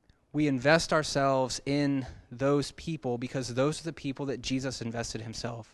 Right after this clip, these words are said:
in as well. We've lost the art of getting our hands dirty, and please do not see this as me going like this. It looks more like <laughs> this,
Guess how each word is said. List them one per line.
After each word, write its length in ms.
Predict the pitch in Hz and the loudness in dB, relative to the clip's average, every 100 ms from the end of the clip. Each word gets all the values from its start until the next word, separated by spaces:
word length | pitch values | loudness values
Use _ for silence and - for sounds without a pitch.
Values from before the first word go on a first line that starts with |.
| _ | _
in 300 | 120 113 117 | -8 -6 -8
as 180 | 113 104 | -10 -10
well. 240 | 101 107 - _ _ _ _ _ _ _ _ _ _ _ _ _ _ _ _ | -8 -10 -12 _ _ _ _ _ _ _ _ _ _ _ _ _ _ _ _
We've 180 | 127 120 | -8 2
lost 320 | 127 139 - | 4 4 2
the 120 | 139 | -4
art 280 | 120 123 123 | 0 0 0
of 360 | 113 110 - - | -2 -6 -8 -10
getting 260 | 127 123 117 | -6 -2 -2
our 80 | |
hands 380 | 113 117 117 113 | -2 -4 -4 -6
dirty, 440 | - 117 117 120 - - | -6 -6 -6 -10 -12 -6
and 200 | 117 - | -6 -4
please 360 | 139 135 123 | -2 0 -2
do 100 | - | -2
not 300 | 120 120 - | 0 0 0
see 160 | - 123 | -2 -2
this 220 | 117 - | -2 0
as 220 | 113 110 | -2 -2
me 220 | 117 113 | -2 -4
going 280 | 113 113 110 | -2 -2 -2
like 180 | 110 107 | -4 -6
this. 420 | - 117 - - - - - - | -8 -8 -8 -10 -12 -20 -20 -12
It 60 | 120 | -4
looks 240 | 120 - | -4 -4
more 140 | 117 117 | -4 -2
like 240 | 110 - | -4 -6
<laughs> 0 | |
this, 500 | - - - - - | -4 -4 -4 -6 -8